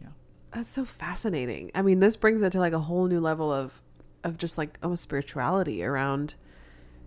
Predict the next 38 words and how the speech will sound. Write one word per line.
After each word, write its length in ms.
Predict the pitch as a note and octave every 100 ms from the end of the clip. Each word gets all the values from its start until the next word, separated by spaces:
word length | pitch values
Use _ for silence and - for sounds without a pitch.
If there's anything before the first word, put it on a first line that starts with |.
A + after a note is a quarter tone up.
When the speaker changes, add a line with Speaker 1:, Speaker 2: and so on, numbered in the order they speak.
| - - -
Speaker 2:
music 300 | F#3 F#3 F#3
is 80 | F3
everywhere. 640 | D#3 F3 D3+ A2 C3 F3 - - -
And 140 | E3+
Speaker 1:
It 100 | E3
is. 300 | D#3+ A3+ -
Speaker 2:
we're 160 | E3 E3+
Speaker 1:
It 40 |
Speaker 2:
all 260 | D#3+ D#3 D#3
Speaker 1:
is. 240 | D#3+ - -
Speaker 2:
a 60 |
part 240 | - F3 D3+
of 100 | D#3+
that. 520 | C#3 C#3+ D#3 - - -
And 520 | F3+ E3 D3+ C#3+ C3 - - -
how 180 | - A3
cool 400 | G#3+ A3+ F#3+ B2+
to 140 | - F#3
think 260 | F3+ E3+
of 140 | E3+ E3
interpersonal 500 | E3+ E3+ E3+ E3 D#3+
relationships 640 | D#3+ D3+ D#3+ D#3+ D3 D3+
in 120 | E3 D#3+
that 160 | D3+
way 140 | D3+ C#3+
as 100 | C#3+
well. 300 | C#3 E3 E3+
Speaker 1:
It 180 | C#3+ C#3
is. 340 | D#3+ - - - - - - -
And 80 | G#3
of 60 |
course, 180 | G#3 A#3+
we 100 | C4
know 160 | A#3+ D4
that 160 | D#4
with 120 | D4 C4+
the 80 |
quantum 580 | B3 A#3+ C4 C4 F#3+ C#3